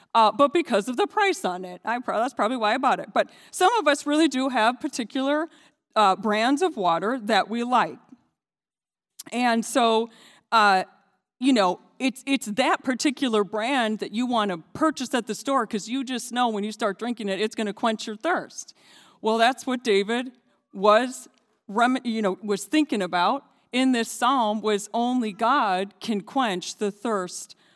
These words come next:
of my soul." He knew that about his relationship with God. And so this morning, if, if you find that your, uh,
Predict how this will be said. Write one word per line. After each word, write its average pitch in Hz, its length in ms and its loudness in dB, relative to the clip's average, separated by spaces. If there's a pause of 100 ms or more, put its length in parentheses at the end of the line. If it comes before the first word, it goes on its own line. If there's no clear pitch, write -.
(120)
of 208 260 0
my 185 200 -2
soul." 175 520 -4
He 240 200 -2
knew 285 360 4
that 165 380 -4 (360)
about 240 340 4
his 233 260 -4
relationship 208 960 -4 (340)
with 190 320 -4
God. 247 460 0 (920)
And 254 160 0
so 294 220 0
this 277 260 -2
morning, 311 460 0
if, 214 120 -2 (480)
if 269 180 -2
you 311 100 2
find 311 380 0
that 240 100 -6
your, 285 320 -2
uh, - 100 0